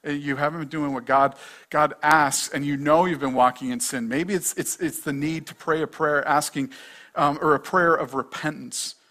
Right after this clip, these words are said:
Now, Jonah is giving a testimony. He's saying this, "God hears our prayers in the midst of our troubles. He answers. God can be trusted." In First John chapter five, verse fourteen,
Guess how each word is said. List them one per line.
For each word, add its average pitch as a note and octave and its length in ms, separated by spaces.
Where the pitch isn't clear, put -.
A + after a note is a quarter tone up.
Now, E3+ 120
Jonah G#3 320
is F3+ 120
giving F3 300
a C3+ 40
testimony. B2+ 760
He's C3+ 160
saying E3+ 240
this, C3+ 180
"God E3+ 280
hears G3 360
our A3 120
prayers D#3 480
in C#3+ 80
the B2+ 80
midst D3 340
of F3 100
our E3+ 80
troubles. C#3+ 440
He D3 200
answers. A#2+ 520
God D3 380
can C#3 160
be C3 120
trusted." - 640
In C3+ 80
First E3+ 320
John E3 220
chapter D#3 320
five, D3 340
verse D3+ 240
fourteen, C#3+ 760